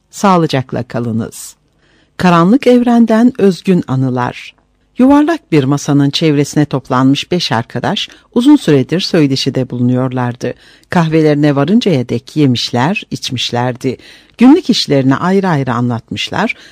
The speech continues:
siyaset konusuna değinildiğinde uzun bir tartışmaya girişmişlerdi. Birisi yansız kalmış, ötekilerse ikiye bölünüvermişlerdi. Söz sırası beklemeksizin düşüncelerini anlatmaya çalışıyorlardı.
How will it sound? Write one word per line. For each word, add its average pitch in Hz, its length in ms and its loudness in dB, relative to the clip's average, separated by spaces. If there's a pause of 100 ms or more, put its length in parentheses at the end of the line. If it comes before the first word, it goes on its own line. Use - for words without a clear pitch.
siyaset 247 520 0
konusuna 202 500 -2
değinildiğinde 123 800 -2 (220)
uzun 277 320 4
bir 262 140 2
tartışmaya 190 680 -2
girişmişlerdi. 123 1040 -6 (580)
Birisi 196 380 4
yansız 147 520 0
kalmış, 135 680 -4
ötekilerse 143 760 -2
ikiye 226 420 0
bölünüvermişlerdi. 123 1160 -2 (280)
Söz 311 240 0
sırası 147 440 0
beklemeksizin 165 840 0
düşüncelerini 208 720 -2
anlatmaya 170 540 -2
çalışıyorlardı. 123 960 -4